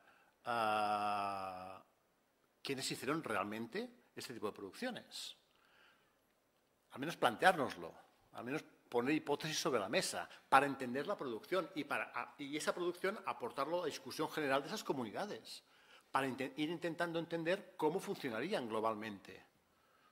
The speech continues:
¿Mm? Sus estructuras sociales, sus estructuras económicas, sus estructuras ideológicas. ¿Mm? Y ya está. Hasta aquí lo que decir.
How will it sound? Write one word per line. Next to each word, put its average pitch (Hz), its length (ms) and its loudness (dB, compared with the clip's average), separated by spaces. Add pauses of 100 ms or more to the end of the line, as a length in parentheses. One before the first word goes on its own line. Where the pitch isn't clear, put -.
(880)
¿Mm? 156 140 -12 (180)
Sus - 180 -10
estructuras 131 460 2
sociales, 185 400 4
sus 131 120 -2
estructuras 113 340 -4
económicas, 170 460 0
sus 120 180 -6
estructuras - 360 -8
ideológicas. 143 760 -4 (520)
¿Mm? - 80 -12 (3750)
Y 117 720 2
ya 113 80 0
está. - 320 -8
Hasta - 180 0
aquí 120 80 0
lo 120 80 4
que 123 60 2
decir. 139 340 2